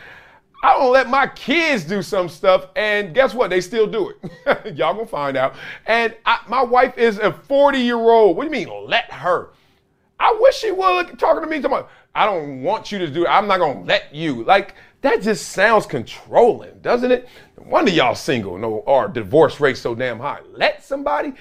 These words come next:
Ain't no let game. This is about, okay, I support you. Is there any harm? No harm, no foul. But I understand where this is going. This is like,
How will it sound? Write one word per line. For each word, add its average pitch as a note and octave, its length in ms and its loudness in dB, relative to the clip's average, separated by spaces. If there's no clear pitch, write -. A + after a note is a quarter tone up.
Ain't - 160 -12
no D3 260 -6
let B2 320 -4
game. G3 460 -6
This B3+ 220 -8
is G3+ 100 -4
about, G#3 340 4
okay, G#3+ 380 0
I G#3+ 100 2
support G#3+ 540 -2
you. A#3+ 160 -6
Is E3+ 160 4
there G3+ 240 2
any A#3 280 2
harm? E3+ 420 2
No F3+ 180 6
harm, A3 360 2
no G3+ 180 -2
foul. F#3+ 500 0
But C4+ 140 4
I D#4 140 6
understand G3 520 2
where D3+ 100 -2
this C3+ 200 -8
is A2 80 -12
going. B2 400 2
This D#3 200 -4
is C3+ 240 -6
like, A#2+ 320 2